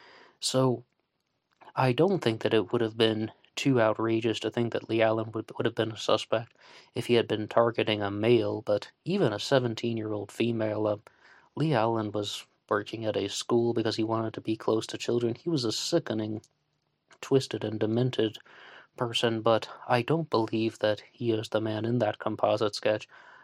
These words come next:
I mean, maybe it is a trucker who was closer to age sixty, or maybe just someone who was in his late fifties, looked a little bit older. He's wearing that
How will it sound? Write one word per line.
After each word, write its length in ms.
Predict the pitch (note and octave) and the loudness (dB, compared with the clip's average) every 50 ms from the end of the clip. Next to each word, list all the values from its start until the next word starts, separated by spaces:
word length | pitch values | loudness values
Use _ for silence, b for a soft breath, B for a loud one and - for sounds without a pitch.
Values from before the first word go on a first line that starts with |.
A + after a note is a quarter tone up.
| B B B _ _ _ _ - | B B B _ _ _ _ 0
I 80 | - | 2
mean, 180 | C3+ C3 A#2+ A#2 | 2 2 4 4
maybe 300 | B2+ D3 D#3+ B2+ A#2+ A#2 | 4 4 4 4 2 2
it 100 | A2+ A2 | 4 4
is 220 | A2+ A2+ A2 G2+ | 4 2 2 0
a 80 | G#2 G2 | -2 -2
trucker 540 | - - - - A2+ A2 - - G#2+ G#2+ G#2+ | -4 -2 2 4 4 4 4 2 0 0 0
who 100 | A2+ A2 | 0 -2
was 200 | A2 A2 - - | -2 -2 -4 -6
closer 440 | - - B2 A#2+ A#2+ - - A2+ A2 | -2 2 2 2 2 2 -2 -4 -4
to 300 | - - B2 A#2+ A#2 A2 | -4 -2 -2 0 0 0
age 260 | G#2+ G#2 G#2 - - | 0 -2 -4 -6 -6
sixty, 640 | - - D3 C#3+ C#3+ - - - A2 G#2+ A2+ - - _ _ _ _ _ _ _ _ _ _ _ _ - - - - | -2 -2 -2 -2 -2 -4 -4 -2 -2 -2 -2 -4 -8 _ _ _ _ _ _ _ _ _ _ _ _ -20 -10 -4 -2
or 80 | B2+ | 0
maybe 260 | B2 A#2+ A#2 A#2 A#2+ | 2 4 2 2 2
just 200 | A2 A2 G#2 - | -2 -2 -2 0
someone 380 | - A#2 A2+ A2+ A2 A2 A#2 A#2 B B B B B B B B B - | 2 2 2 0 -2 -4 -4 -8 B B B B B B B B B -8
who 140 | - B2 | -6 -4
was 440 | A#2 A#2 A2+ A2+ A2 A2+ A2 A2 - | 0 2 4 6 6 4 4 2 0
in 160 | - A#2+ G#2+ | -2 -2 -2
his 240 | A2 G#2+ G2+ G2+ - | 0 -2 -2 -2 0
late 180 | A2 A2+ A2 - | 0 0 0 -2
fifties, 720 | - - A#2+ A#2+ - - A#2 A2+ A2+ A#2 B2 - - - - _ - | -2 0 0 0 0 2 2 4 4 4 2 0 -4 -10 -14 _ 0
looked 220 | B2 A#2+ - - | 0 0 2 0
a 40 | A2+ | 0
little 220 | A2 A#2 A#2 A#2 A#2 | 0 2 2 2 2
bit 180 | A#2+ A#2 G#2 | 2 2 2
older. 480 | A2 G#2+ A2 A2 A2 - A2 A2 A2 A2 | 2 2 2 0 0 0 0 0 -2 -2
He's 240 | - A2 A2 A2 - | -2 -2 -2 -2 -2
wearing 300 | A#2 A#2 A2+ A2 A2 G#2+ | -2 -2 -2 -4 -4 -2
that 300 | G#2+ G#2 G#2+ A2 - | -2 -2 -2 -2 -6